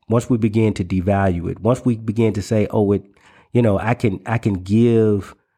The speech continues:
a little bit more here. I can give a little bit more there. I can give a little bit more here." Next thing you know, you don't, you find that you, you've given it all.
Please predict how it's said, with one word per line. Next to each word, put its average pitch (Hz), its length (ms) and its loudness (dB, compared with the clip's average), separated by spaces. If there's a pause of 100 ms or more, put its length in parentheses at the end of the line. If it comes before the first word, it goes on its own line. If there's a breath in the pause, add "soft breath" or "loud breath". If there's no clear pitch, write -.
(280)
a 110 80 0
little 113 180 4
bit 110 220 2
more 101 300 0
here. 98 320 0
I 87 60 -4
can 98 120 -10
give 104 240 2
a 98 40 -4
little 101 180 0
bit 92 140 -2
more 92 200 -6
there. 90 260 -4
I 87 40 -6
can 92 100 -8
give 101 220 0
a 98 40 0
little 98 140 0
bit 92 160 -4
more 92 240 -6
here." 90 220 -6 (560 soft breath)
Next 127 180 2
thing 117 160 0
you 104 80 0
know, 107 140 2
you 101 120 2
don't, 107 280 -2 (640)
you 110 100 0
find 123 320 2
that 107 160 -2
you, 98 240 0 (120)
you've 101 180 -2
given 117 240 2
it 104 100 0
all. 107 480 -4